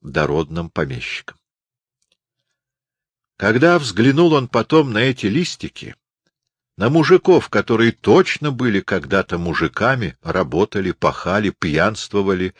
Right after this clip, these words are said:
извозничали, обманывали бар, а может быть, и просто были хорошими мужиками,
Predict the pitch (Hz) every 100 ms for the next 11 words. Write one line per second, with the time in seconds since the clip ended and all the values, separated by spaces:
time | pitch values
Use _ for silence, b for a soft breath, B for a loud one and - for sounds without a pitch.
0 | b 92 78 73 101 113 113 110 - 107
1 | 107 - - 92 71 98 117 98 92 95
2 | 80 85 104 123 123 _ _ _ _ _
3 | _ 151 151 143 98 78 85 - 90 101
4 | 101 - - 78 82 82 - 92 92 -
5 | 95 87 87 85 87 - 87 85